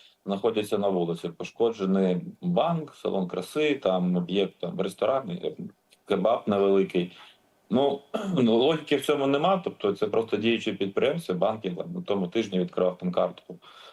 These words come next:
поновлював, верніше. Але, на щастя, обійшлося без жертв. Е, були відключення по електриці, більше п'ятиста абонентів, м, вночі, але,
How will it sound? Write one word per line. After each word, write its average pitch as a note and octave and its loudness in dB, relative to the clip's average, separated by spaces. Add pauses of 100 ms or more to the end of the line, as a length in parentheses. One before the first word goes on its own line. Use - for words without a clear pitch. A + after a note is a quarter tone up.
(160)
поновлював, F2 2
верніше. E2+ -4 (400)
Але, B2+ 2
на C3 0
щастя, D3 2
обійшлося A2+ 2
без G#2+ 0
жертв. D#3+ 0
Е, - -8
були G#2 2
відключення A2+ -2
по G#2 0
електриці, A#2+ 0 (380)
більше G#2+ 0
п'ятиста G2+ 2
абонентів, F#2+ 0 (640)
м, F2 0
вночі, A2 2
але, A2 4